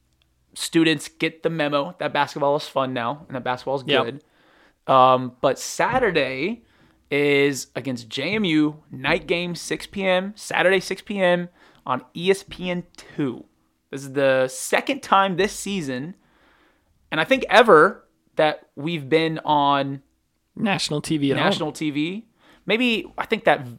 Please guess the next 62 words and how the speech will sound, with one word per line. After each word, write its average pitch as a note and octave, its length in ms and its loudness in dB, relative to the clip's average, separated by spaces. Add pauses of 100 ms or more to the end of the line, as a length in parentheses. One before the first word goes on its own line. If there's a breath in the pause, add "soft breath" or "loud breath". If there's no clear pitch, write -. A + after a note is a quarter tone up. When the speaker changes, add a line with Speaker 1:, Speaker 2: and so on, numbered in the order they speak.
(420)
Speaker 1:
didn't G3+ 140 -4
we, F#3+ 60 0
like, D3+ 140 2
host - 320 -4
Chapel C#3+ 240 -2
Hill C#3 120 0
the B2 100 -4
first C3 260 -8
game C3 140 -14
in B2+ 40 -10
the A#2+ 60 -10
home C3+ 220 -6
center? C3 340 -12 (320)
Was C#3+ 80 -14
that D#3+ 80 -2
on D#3 60 -6
T D#3+ 120 -8
V? D3+ 80 -8
Speaker 2:
Yeah, C3+ 420 -2
I A#2+ 140 2
don't G#2 140 -8
know. - 60 0
Speaker 1:
That - 100 6
shit - 140 -8
don't - 140 -10
count. - 220 -14
Speaker 2:
That C#4+ 60 4
was G#3 160 10
in, G3+ 80 6
like, E3 140 6
the D3 80 6
year D#3 200 4
two E3 240 2
thousand. B2 480 4
There A#2+ 80 -4
Speaker 1:
That A3 160 10
Speaker 2:
was, G#3 160 4
Speaker 1:
shit D3+ 240 0
Speaker 2:
there, C#3+ 80 2
Speaker 1:
don't C#3 180 2
count. - 360 -10
Speaker 2:
there F#3 80 4
were, F3 40 10
like, D#3 100 6
four E3 280 8
channels C3+ 520 -2
Speaker 1:
Yeah. B2+ 100 -2
Speaker 2:
back A#2 240 -4
then. A#2+ 240 -8
Speaker 1:
The G3 80 4
modern, G#3 400 6
that B3+ 160 10
was F#3 100 6
B E3+ 220 -2
C. A2+ 240 -8
We're E3+ 100 -2
talking F3+ 320 2
A F#3+ 220 -2
D. E3+ 320 -2
Speaker 2:
Yep. B2+ 240 -4 (160)
Speaker 1:
A A3 260 2
D, F#3+ 540 0